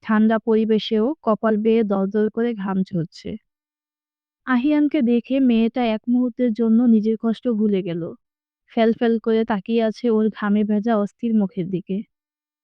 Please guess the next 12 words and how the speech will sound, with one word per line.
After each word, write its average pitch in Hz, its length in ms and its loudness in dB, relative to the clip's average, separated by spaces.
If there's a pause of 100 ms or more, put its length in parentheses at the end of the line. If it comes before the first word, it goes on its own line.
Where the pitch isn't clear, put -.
(140)
কিছু 320 240 -2
একটা 277 260 0
মনে 220 280 2
বলতেই 254 460 -2 (160)
ছেলেটা 233 420 -2
নিজের 220 360 0
পকেট 226 340 -6
হাতড়ে 214 400 -6
একটা 240 280 -6
চকলেট 208 420 -4
বের 185 240 -4
করল। 165 320 -4